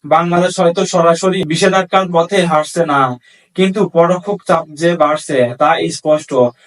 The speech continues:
রপ্তানিকারকরা বলেছে সীমান্তের জটিলতা বাড়ায় ভারতীয় পণ্য বাংলাদেশে বাজারে সময় মতো পৌঁছাতে পারছে না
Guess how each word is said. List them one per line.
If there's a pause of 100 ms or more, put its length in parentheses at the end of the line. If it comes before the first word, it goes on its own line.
(200)
রপ্তানিকারকরা
বলেছে (120)
সীমান্তের
জটিলতা
বাড়ায় (360)
ভারতীয়
পণ্য (120)
বাংলাদেশে
বাজারে (440)
সময়
মতো (120)
পৌঁছাতে (1200)
পারছে
না